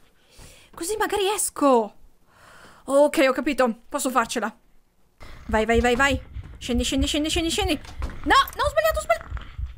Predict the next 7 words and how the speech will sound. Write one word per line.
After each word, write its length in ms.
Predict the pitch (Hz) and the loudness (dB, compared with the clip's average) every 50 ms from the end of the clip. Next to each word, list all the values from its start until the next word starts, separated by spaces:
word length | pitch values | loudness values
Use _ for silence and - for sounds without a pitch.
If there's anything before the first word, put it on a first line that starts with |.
| - - - - - - - - - - - - - 480 740 807 - | -18 -18 -14 -14 -14 -14 -14 -10 -8 -8 -8 -6 -2 2 4 6 6
no! 240 | 370 240 196 - - - - - - - - - - - - - - - - - - - - - - - - - - - - - - | 6 4 2 -2 -6 -8 -8 -8 -8 -14 -18 -12 -12 -12 -12 -12 -12 -8 -8 -8 -8 -10 -14 -18 -10 -8 -8 -8 -8 -8 -6 0 4
Oh, 600 | - 605 - - - - - - - - - - | 4 4 4 2 -2 -6 -6 -6 -6 -8 -6 -4
ci 120 | - 539 | -2 0
siamo 200 | - - 587 587 | 0 2 2 2
chiusi 240 | 554 571 605 605 605 | 0 -2 -2 -4 -2
in 60 | 554 | 0
cucina. 560 | - 453 415 - 622 494 302 247 233 214 - | 0 0 0 0 0 0 2 2 2 0 -2